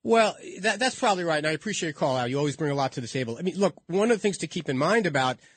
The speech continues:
this population is they definitely will be in those affluent towns and villages because that's where they go to find work. You know, that's where they go to find day labor. That's where they go to find la-, landscaping jobs. That's where they go to find moving jobs and the like.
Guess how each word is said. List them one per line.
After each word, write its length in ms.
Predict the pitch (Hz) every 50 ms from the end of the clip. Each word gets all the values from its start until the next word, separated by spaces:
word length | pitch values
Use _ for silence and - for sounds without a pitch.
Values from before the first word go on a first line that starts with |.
| _ _ -
this 140 | 165 147
population 680 | - - 170 156 147 - 147 139 165 190 214 - - 160
is 140 | 156 151 143
they 180 | 139 165 170 160
definitely 440 | 143 185 190 180 - - 175 165 156
will 260 | 147 165 220 294 294
be 160 | 214 190 165
in 80 | 151 139
those 200 | 131 127 120 135
affluent 480 | 127 123 - - 135 131 123 117 113
towns 440 | - 135 123 120 120 117 110 - - _ _ _ _ _ _
and 200 | - 151 143 135
villages 420 | 131 151 147 151 160 151 180 185 165
because 300 | 170 185 - 196 190 170
that's 260 | 185 190 202 - -
where 220 | 202 196 196 196
they 160 | 185 196 196 196
go 200 | 170 185 185 190
to 140 | 190 - 190
find 340 | - 196 190 190 190 190 190
work. 420 | 240 302 302 - - - - _ _ _ _ _ _ _ _ _ _ _ _ _ _ _ _ _ _ _ _
You 100 | - 170
know, 240 | 170 165 160 160 151
that's 360 | 143 156 156 165 - - -
where 220 | 175 170 175 175 170
they 160 | 170 175 175
go 200 | 151 180 175 180
to 160 | - - 175
find 420 | - - 175 165 165 165 165 165 147
day 160 | 147 156 165
labor. 380 | 165 170 175 175 180 180 185 160
That's 260 | 139 135 - - -
where 120 | 160 147
they 120 | 139 147 147
go 160 | 139 147 156
to 80 | 156
find 560 | 147 - 160 156 160 156 156 165 160 160 151 139
la-, 280 | 135 147 156 151 143
landscaping 680 | 143 139 135 143 156 160 - - 175 170 160 - 170 160
jobs. 340 | 147 170 165 160 165 165 143
That's 200 | 123 123 - -
where 140 | 147 147 147
they 120 | 143 143
go 160 | 135 135 143
to 100 | 151 151
find 320 | 139 - 151 151 151 143 127
moving 360 | 131 147 165 156 160 165 165
jobs 440 | 147 160 156 160 165 165 165 - -
and 100 | 143 135
the 60 | 131
like. 360 | 143 175 196 165 135 - _